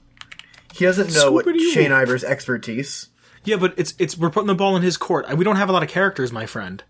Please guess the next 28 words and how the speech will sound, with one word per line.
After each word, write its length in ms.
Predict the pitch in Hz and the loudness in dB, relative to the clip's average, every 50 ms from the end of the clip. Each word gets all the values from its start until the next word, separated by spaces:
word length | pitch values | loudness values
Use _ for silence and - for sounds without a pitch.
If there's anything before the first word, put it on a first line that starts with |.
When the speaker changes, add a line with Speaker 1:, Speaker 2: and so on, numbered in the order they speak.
| _ - - - - - - | _ -16 -16 -16 -16 -20 -8
Speaker 1:
How 100 | - 160 | -4 0
many 160 | 165 180 190 185 | 2 2 2 2
characters 360 | - 170 160 151 160 147 131 | 2 0 0 0 -2 -4 -4
do 100 | 127 139 | -4 -4
we 120 | 131 127 120 | -2 -2 -2
have? 420 | 123 120 101 76 82 107 - - _ - - | -2 -4 -4 -4 -6 -10 -12 -16 _ -20 -6
Speaker 2:
Give 120 | - 151 147 | -2 0 2
me 80 | 139 120 | 2 2
one 340 | 123 135 143 147 147 147 | 2 2 4 4 4 4
sec. 560 | 143 - - 127 110 92 - - - - - - - - - - - | 2 2 2 2 0 -4 -8 -10 -12 -16 -16 -20 -20 -20 -20 -12 -8
Speaker 1:
Can 140 | - 165 165 | -6 -4 -2
you 140 | 202 214 | 0 0
afford 580 | 208 - - - 180 170 175 190 190 160 139 147 | 0 0 0 0 0 2 2 0 0 -2 -2 -2
one 120 | 160 156 | 0 0
hell 300 | - - 156 151 151 156 | 0 0 0 0 0 2
of 140 | 156 156 151 156 | 0 0 2 4
a 320 | 151 139 - - 117 - | 4 6 6 4 2 0
fifties 640 | - - - - 147 135 - - - - - 151 - - | -4 -12 -6 -4 -4 -4 -2 -2 -2 0 0 0 0 0
jingle? 340 | - 156 151 - 151 156 165 - - - - - - - - - - - - - - - - - - - - - - - - 139 | 0 0 0 2 2 2 2 0 -2 -8 -10 -12 -12 -14 -18 -20 -20 -18 -18 -14 -12 -12 -12 -12 -18 -18 -18 -20 -18 -12 -6 0
Or 80 | 135 135 135 135 | 2 4 4 4
maybe 120 | 135 - | 4 4
Speaker 2:
Uh, 100 | - - 139 | 2 2 0
Speaker 1:
Atomic, 680 | - - - 139 135 131 139 156 185 180 - - - - _ _ _ - - - | -2 -2 0 0 0 2 2 0 0 -2 -4 -10 -12 -14 _ _ _ -20 -4 -4
if 120 | 156 - | -2 0
we 100 | 160 143 | 2 0
have 220 | 127 123 139 131 135 | 2 2 0 0 -2
the 80 | 147 | -2
characters? 640 | - 151 147 143 139 - 160 160 180 185 - - - | -2 0 0 0 0 0 -2 -2 -2 -2 -4 -12 -20